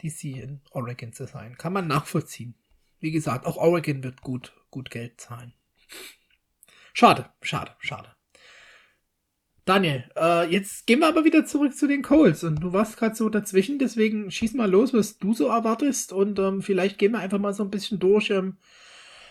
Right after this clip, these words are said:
Offense gegen Defense und fangen wir mit der Colts Offense an und dann können wir auch den Felix wieder einbeziehen, bevor es dem zu langweilig hier in unserer Runde wird.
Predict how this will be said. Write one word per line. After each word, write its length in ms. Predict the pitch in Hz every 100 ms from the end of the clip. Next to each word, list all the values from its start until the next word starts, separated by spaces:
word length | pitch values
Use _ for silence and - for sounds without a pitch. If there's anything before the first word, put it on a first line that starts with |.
| _
Offense 440 | - 190 208 185 -
gegen 240 | 190 185
Defense 420 | 165 214 320 277 220
und 100 | 196
fangen 180 | 190 214
wir 80 |
mit 140 | 196 196
der 120 | 185
Colts 320 | - 190 170
Offense 380 | - 156 247 196
an 180 | 208 254
und 100 | 226
dann 140 | 208
können 140 | 196 233
wir 100 | 214
auch 60 |
den 180 | 214 220
Felix 340 | 269 381 247
wieder 160 | 190 165
einbeziehen, 480 | 139 151 - 165 151
bevor 240 | 156 -
es 80 | 151
dem 180 | 156 151
zu 120 | 175
langweilig 460 | 160 185 156 151 -
hier 160 | 160
in 80 | 127
unserer 220 | 139 151
Runde 260 | 147 143 135
wird. 180 | 139